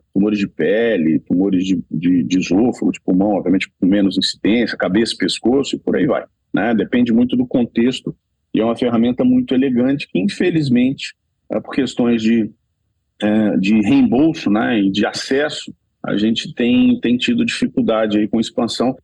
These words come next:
Isso não é só muito no Brasil, não, né? Acho que com a chegada dos equipamentos de teleterapia, com a personalização maior do,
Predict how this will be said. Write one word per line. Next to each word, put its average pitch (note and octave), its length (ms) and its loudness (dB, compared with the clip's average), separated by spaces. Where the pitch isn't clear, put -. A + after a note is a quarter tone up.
Isso A3+ 220 0
não C#4+ 120 4
é - 20 -4
só G3 200 0
muito E3+ 280 0
no D#3+ 80 2
Brasil, B2+ 440 2
não, A#2 240 2
né? A#2 200 0
Acho A2+ 200 -4
que B2+ 300 0
com B2 100 -2
a B2+ 40 -2
chegada B2+ 480 0
dos A2+ 140 -2
equipamentos A2 500 -2
de G#2 140 -6
teleterapia, A2 1000 0
com - 140 -8
a - 20 -10
personalização G#2 800 -2
maior G#2 420 0
do, G2+ 220 -2